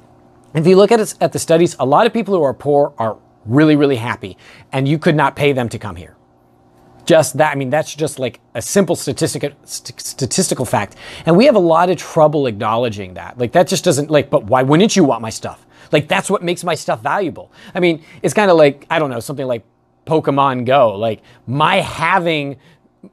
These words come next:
a Lapras is made less valuable if other people, like, have it. Like, they have to, w-, you know, "When you want my stuff," that's why I bring people over to show the, like, "Look at this," right?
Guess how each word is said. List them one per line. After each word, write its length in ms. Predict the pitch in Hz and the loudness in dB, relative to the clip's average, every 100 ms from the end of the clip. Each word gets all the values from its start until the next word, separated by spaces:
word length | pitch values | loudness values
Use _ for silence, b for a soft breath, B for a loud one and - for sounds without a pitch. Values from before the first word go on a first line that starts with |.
| _ - | _ -2
a 120 | 156 | 0
Lapras 760 | 151 165 165 139 123 117 - - | 2 2 0 -2 -2 -4 -12 -10
is 160 | 120 | -8
made 240 | 147 165 147 | -4 -4 -2
less 220 | 156 123 | -2 -4
valuable 680 | 120 147 160 139 131 123 117 | -2 -2 0 -2 -2 -4 -6
if 160 | 120 - | -12 -4
other 180 | 147 147 | -2 -2
people, 240 | 143 139 160 | -6 -8 -6
like, 220 | 147 - b b | -6 -8 b b
have 300 | - 170 131 | -4 -2 -2
it. 120 | - _ b | -8 _ b
Like, 140 | 147 - | -6 -2
they 100 | 170 | -2
have 200 | 185 - | -2 -6
to, 80 | 147 | -8
w-, 540 | 117 113 123 127 147 _ _ | -8 -12 -10 -10 -12 _ _
you 160 | 190 170 | -4 -2
know, 140 | 139 - B B | -2 -6 B B
"When 220 | 165 208 | 2 4
you 160 | 196 170 | 4 2
want 340 | 143 175 180 | 2 2 2
my 160 | 165 151 | -2 -4
stuff," 400 | - 170 147 - | -2 -2 -2 -4
that's 160 | 156 | -4
why 220 | 175 170 | -2 -2
I 100 | 143 | -4
bring 460 | 117 120 151 180 170 | -8 -2 0 0 0
people 360 | 160 185 156 156 | -4 -4 0 2
over 280 | 156 135 | 2 0
to 80 | 113 | -6
show 200 | - 156 | -4 -2
the, 120 | 135 | -2
like, 180 | 127 135 | -2 -2
"Look 160 | 185 202 | 0 -2
at 140 | 190 | -2
this," 400 | 262 302 175 - - B B | 2 4 2 -2 -18 B B
right? 280 | 139 160 | 0 0